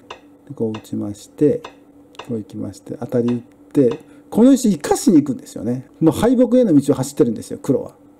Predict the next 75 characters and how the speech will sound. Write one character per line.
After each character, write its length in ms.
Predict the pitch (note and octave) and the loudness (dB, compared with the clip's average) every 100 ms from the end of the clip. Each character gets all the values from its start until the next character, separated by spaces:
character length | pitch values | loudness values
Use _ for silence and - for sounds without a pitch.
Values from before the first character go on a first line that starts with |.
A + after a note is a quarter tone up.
| - | -10
こ 140 | - | 2
の 100 | G#3+ | 4
石 240 | A#3 A3+ C4 | 4 4 2
生 40 | |
き 100 | - | 2
て 80 | - | 0
な 140 | D#3 | 2
い 60 | F#3+ | 0
の 120 | A2+ | -4
に。 140 | A#2 - _ _ _ - | -18 -20 _ _ _ -6
で、 100 | D#3+ | -6
こ 280 | - C3+ | -2 -2
う 40 | A#2 | -2
打 60 | |
ち 160 | - - | -6 -10
ま 120 | A2 G#2 | -8 -10
し 120 | - | -4
て、 300 | - E3+ - - _ _ _ _ _ - | 0 0 -2 -18 _ _ _ _ _ -4
出 140 | B2+ | -4
て、 340 | - C#3+ D3 - - - - _ _ - | 2 2 2 -2 -20 -20 -20 _ _ 0
で、 120 | B3 | 0
当 120 | E3+ | 0
た 160 | - A3 | 0 0
り 60 | |
打 80 | A#3+ | 2
た 100 | A3+ | 0
れ 60 | A#3 | 0
た 100 | E3+ | -2
瞬 160 | - C#4+ | -2 -2
間、 160 | D4 | -2
当 80 | G3+ | -2
た 140 | G#3 D#4 | 0 2
り 80 | |
打 100 | D#4+ | 2
た 140 | C#4+ E4 | 2 0
れ 80 | G#3+ | 0
た 100 | F3+ | 0
瞬 140 | G#3+ | 2
間、 160 | G3+ F#3+ | 2 2
も 80 | |
う 20 | E3+ | 0
さ 100 | A#3 | 0
っ 80 | |
き 60 | A#3 | 0
の 80 | D#3+ | 0
手 80 | C#3 | 2
が 80 | |
な 100 | C3 C3+ | 4 2
い 40 | |
で 60 | G#2 | -2
す 100 | - | -8
か 120 | G2+ | -8
ら、 60 | G2+ | -8
こ 120 | - | -8
こ 80 | G#2+ | -6
で 60 | |
生 60 | B2 | 0
き 100 | D#3 | 0
る 60 | A#2+ | 0
手 80 | |
が 80 | G#2 | -4
な 80 | G2 | -6
い 80 | - | -8
で 60 | |
す 100 | - | -12
か 80 | - | -14
ら、 20 | |
こ 160 | G#2 G#3 | 0 2
れ 140 | B3 | 4
で、 240 | B3+ B3+ F3 | 4 2 0
こ 160 | - | -2
の 80 | F#3 | -2
石 160 | E3+ F#3 | 0 0
は 100 | A#2+ | -2
ね、 240 | G2+ A#2+ | -4 -12